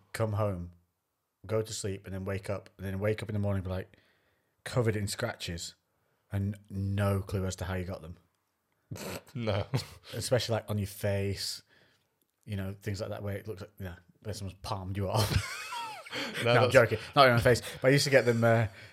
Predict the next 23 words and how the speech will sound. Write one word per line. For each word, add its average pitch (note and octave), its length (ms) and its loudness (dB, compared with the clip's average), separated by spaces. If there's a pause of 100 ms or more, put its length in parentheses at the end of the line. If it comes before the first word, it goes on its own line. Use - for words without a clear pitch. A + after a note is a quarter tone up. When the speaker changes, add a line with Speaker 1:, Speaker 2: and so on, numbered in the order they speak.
Speaker 1:
that A2+ 60 -4
was G2+ 120 -4
quite G#2 180 -2
rapey. G2+ 280 -2 (280)
Um, A#2 280 6 (440)
all C#3+ 220 10
over, C3+ 360 8
I C3 60 0
used C3 140 0
to C3 60 0
wake C#3 240 4
up A#2 180 4
and G#2+ 80 -2
I'd G#2+ 80 0
have A#2+ 220 -2
them G2 200 0
all A#2+ 180 0
over A2+ 240 0 (100)
my G#2+ 180 -2
arms, G2 580 -4 (300)
usually, G2+ 280 -2
and, G2 80 -2
like, G2+ 160 -4